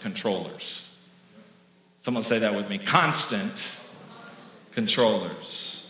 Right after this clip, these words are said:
These are the people who want to control every aspect of your life. <laughs> We, as parents, have to watch this over our kids because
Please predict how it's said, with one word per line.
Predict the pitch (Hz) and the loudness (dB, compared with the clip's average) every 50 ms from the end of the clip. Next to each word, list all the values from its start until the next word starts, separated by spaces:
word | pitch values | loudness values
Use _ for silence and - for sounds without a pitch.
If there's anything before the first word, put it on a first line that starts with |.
| - - | 8 10
These | 240 330 381 359 349 247 | 10 10 10 10 10 10
are | 269 254 247 214 | 10 10 10 10
the | 214 175 - | 8 6 6
people | - 202 254 240 226 - - 147 151 156 165 175 175 | 8 10 10 10 10 6 6 4 6 8 8 8 10
who | 180 190 180 | 8 8 10
want | 185 202 220 226 208 - | 10 10 10 8 6 4
to | - 226 | 4 2
control | 220 - 233 220 196 - - 196 185 175 175 180 180 185 - | 4 4 2 4 4 6 8 8 10 10 10 8 6 8 10
every | 214 240 247 240 214 196 208 269 269 277 269 - - - | 10 10 10 8 4 6 6 6 6 6 4 2 8 10
aspect | 208 196 170 - - - - - 180 165 143 151 - 180 | 10 10 10 8 4 4 6 6 6 6 6 6 6 4
of | 160 151 151 | 4 6 6
your | 160 165 156 | 6 8 10
life. | 151 139 120 90 - - - - - - - - - - - - - - - - - - - - - _ _ - - - | 10 10 8 6 4 0 -4 -8 -10 -12 -14 -18 -20 -20 -20 -20 -20 -20 -20 -20 -20 -20 -20 -20 -20 _ _ -12 -2 2
<laughs> | 156 156 151 156 139 123 104 117 113 92 85 - - - - - - - - - - - - - - - - - - - - - - - _ _ _ _ _ - | 4 4 4 4 2 2 4 2 0 0 0 -6 -10 -12 -16 -18 -20 -20 -20 -20 -20 -20 -20 -20 -20 -20 -20 -20 -20 -20 -20 -20 -20 -20 _ _ _ _ _ 0
We, | 127 139 151 175 180 170 170 165 156 147 143 139 139 139 135 - | 4 6 8 10 10 10 10 10 10 10 8 8 6 6 4 6
as | 143 139 123 - - | 6 6 6 6 2
parents, | - 147 175 208 214 208 185 175 165 - 160 | 4 8 10 12 12 12 10 8 6 8 8
have | 160 156 - | 8 6 8
to | - 147 | 6 8
watch | 143 165 190 208 208 - - | 8 10 10 10 8 6 4
this | 170 165 160 - | 4 4 8 8
over | 160 156 160 156 | 6 8 10 10
our | 160 165 160 165 | 10 8 8 6
kids | - - 269 240 180 - - - - - - - - - - - - - - - - - - - - - - - - _ - _ _ _ _ - | 6 8 8 10 8 8 4 0 -2 -4 -6 -8 -10 -12 -16 -20 -20 -20 -20 -20 -20 -20 -20 -20 -20 -20 -20 -20 -20 _ -20 _ _ _ _ -2
because | 139 143 139 - 180 170 160 156 151 143 - - - - - | -2 0 6 8 10 10 12 10 10 8 4 2 0 -2 -4